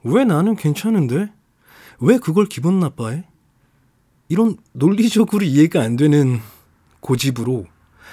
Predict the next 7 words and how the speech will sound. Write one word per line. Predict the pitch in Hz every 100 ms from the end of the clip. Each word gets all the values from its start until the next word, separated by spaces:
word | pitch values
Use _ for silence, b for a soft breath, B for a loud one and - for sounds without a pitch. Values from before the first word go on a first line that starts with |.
| B B B B _ _ _
쓸데없는 | - 277 254 285 269 233
감정 | 180 107 110 147 175
소모를 | 190 170 143 131
서로 | 214 208
할 | 165 202
필요는 | - 170 190
없잖아요. | 92 - 170 151 -